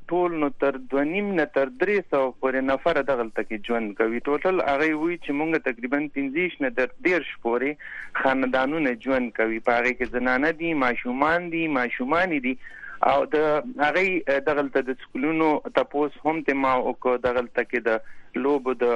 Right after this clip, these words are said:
ګراوند تپوس دې هم ما وکړ. هغې وایي چې او دې ځای کې خو خواوشا کې مونږ سره نه دي، خو په خوا کې چې کوم ټاون دی، آ، هیمپټن، آ، هغې کې، آ، چې دي، نو دوی هلته کې د سکولونو ته ځي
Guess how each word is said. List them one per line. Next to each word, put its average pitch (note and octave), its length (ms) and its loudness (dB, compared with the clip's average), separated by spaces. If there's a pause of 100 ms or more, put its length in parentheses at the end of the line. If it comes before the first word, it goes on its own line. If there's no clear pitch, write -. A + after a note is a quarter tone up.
(240)
ګراوند C#3 380 2
تپوس C3+ 320 0 (180)
دې B2 160 0
هم D#3 200 0
ما B2 120 4
وکړ. A#2+ 280 2 (100)
هغې B2 220 2
وایي C3+ 140 -2
چې - 120 -10 (100)
او B2+ 120 4
دې D3 260 -2
ځای B2+ 140 0
کې B2+ 100 -4
خو A#2+ 160 -2
خواوشا C#3+ 480 0
کې A#2 120 -4
مونږ C#3+ 200 -4
سره C3+ 100 2
نه D3+ 140 -2
دي، F#3 120 -2
خو D#3 220 -4 (420)
په C3+ 60 2
خوا E3 260 2
کې C#3+ 140 -2
چې C3 200 -4
کوم B2+ 180 0
ټاون D#3 500 0
دی، C#3 120 4 (380)
آ، - 120 6 (580)
هیمپټن، C3+ 540 0 (340)
آ، B2+ 280 2
هغې E3 320 0
کې، C#3 160 0 (420)
آ، A#2+ 240 4
چې A#2 180 -4
دي، B2 160 0
نو C#3+ 140 2
دوی C#3+ 440 0
هلته C3 240 0
کې B2 260 -4
د A#2 120 0
سکولونو B2+ 480 -2
ته A2+ 220 0
ځي D#3 260 -2